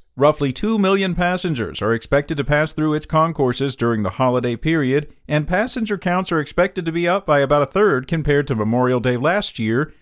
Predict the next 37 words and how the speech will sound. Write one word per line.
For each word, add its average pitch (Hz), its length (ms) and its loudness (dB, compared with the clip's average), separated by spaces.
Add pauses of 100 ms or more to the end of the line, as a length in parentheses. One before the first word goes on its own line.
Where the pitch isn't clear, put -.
with 123 180 -4
traffic 214 400 0
near 165 260 0
twenty 185 360 0
nineteen 151 640 -2
levels. 156 500 -4 (380)
Travel 160 380 4
has 127 220 2
rebounded 131 640 2
in 117 100 2
some 175 300 2
areas 113 400 2
for 113 160 0
leisure 139 320 0
trips, 147 480 -2
and 127 200 2
mask 175 300 -2
requirements 170 540 0
for 147 120 0
air 180 200 0
travel 170 380 0
have 165 120 -2
been 156 180 0
lifted, - 480 -4
even 226 300 -4
as 202 220 0
new 180 160 0
variants 170 440 -2
of 170 120 -4
covid 170 320 2
nineteen 160 480 -2
continue 180 440 -2
to 220 120 -2
spread 156 400 -2
throughout 143 340 2
the 135 60 -4
country. 151 580 -2